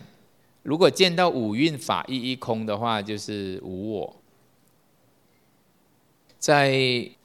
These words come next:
如果你看这个注脚十四哈，注脚十四，我找出来的引文呢，它的引文是这样，脚注十四，“于五蕴中不见众生，名为空行。”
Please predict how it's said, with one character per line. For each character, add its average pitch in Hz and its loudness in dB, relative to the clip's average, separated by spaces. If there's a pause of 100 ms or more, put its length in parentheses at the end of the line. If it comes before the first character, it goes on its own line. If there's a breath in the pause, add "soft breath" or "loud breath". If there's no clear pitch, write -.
(200)
如 185 8
果 175 8
你 107 -2
看 147 -2
这 131 -4
个 131 -2
注 147 -4
脚 90 -2
十 - -10
四 117 -6
哈， 95 -12 (120)
注 139 -8
脚 101 -4
十 95 -8
四， 110 -6 (1040)
我 143 4
找 113 4
出 160 0
来 127 6
的 131 0
引 95 -6
文 92 -6
呢， 101 -8
它 120 -2
的 113 0
引 92 -6
文 87 -8
是 107 -8
这 120 -6
样， 110 -2 (400)
脚 95 0
注 143 -2
十 117 -6
四 110 -4 (840 soft breath)
，“于 143 2
五 107 -2
蕴 139 0
中 127 2
不 156 -4
见 151 4
众 139 -2
生， 123 0
名 113 -6
为 107 -2
空 131 -2
行。” 92 -8